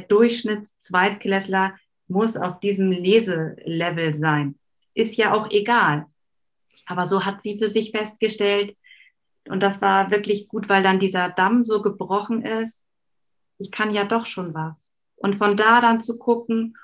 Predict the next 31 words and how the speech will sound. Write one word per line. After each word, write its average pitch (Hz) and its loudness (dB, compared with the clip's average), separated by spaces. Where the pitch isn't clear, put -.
und 208 -2
wo 220 4
willst 220 4
du 220 -4
hin? 196 0
Willst 233 2
du 226 0
denn 196 2
diese 190 0
Leseratte 185 -2
werden? 220 0
Ach 208 -6
nö, 196 -2
das 185 -6
ist - -16
eigentlich 208 -4
nicht 208 -10
so 208 -12
wichtig. 240 -6
Und 196 0
dann 202 2
ist 226 -4
sie 226 -2
vielleicht 208 -2
auf 190 -4
der 196 -2
drei 196 2
oder 202 2
auf 190 0
der 185 -6
vier 233 -2